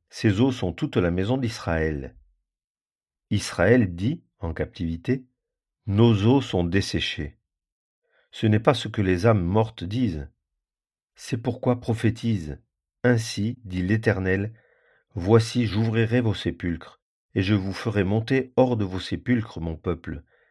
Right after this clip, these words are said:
et je vous amènerai dans la terre d'Israël. »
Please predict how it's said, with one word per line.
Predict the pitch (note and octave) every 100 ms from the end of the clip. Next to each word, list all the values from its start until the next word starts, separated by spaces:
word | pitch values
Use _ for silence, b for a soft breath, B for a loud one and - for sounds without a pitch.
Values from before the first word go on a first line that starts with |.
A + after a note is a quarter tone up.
| _
et | -
je | F2+ G#2+
vous | F#2 F#2
amènerai | A2 B2 A#2+ G#2+ B2+
dans | G#2
la | E2
terre | - A#2+ A2+
d'Israël. » | G2 - F#2 F2 E2 D#2 C#2